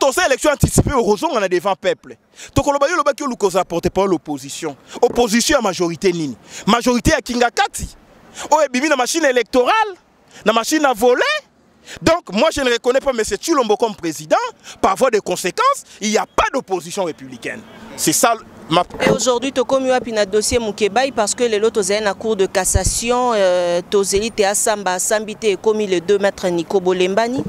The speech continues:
Speaker 1: Toko lemba te. Bitumba ya Mike Mukebai, ali bitumba ya Nico Mayengele. Yambo ete na ya awa, na kendaki na cour de cassation.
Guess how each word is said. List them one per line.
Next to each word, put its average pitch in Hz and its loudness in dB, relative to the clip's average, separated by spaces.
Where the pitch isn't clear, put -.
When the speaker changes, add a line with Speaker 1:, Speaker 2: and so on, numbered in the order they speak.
Speaker 1:
Toko 165 4
lemba 170 2
te. 185 0
Bitumba 190 2
ya 180 -2
Mike 208 -2
Mukebai, 185 2
ali 180 -2
bitumba 170 0
ya 160 2
Nico 175 2
Mayengele. 135 -2
Yambo 190 4
ete 254 2
na 208 0
ya 240 0
awa, 254 2
na 160 -4
kendaki 214 -2
na 175 0
cour 339 0
de 185 0
cassation. 147 -2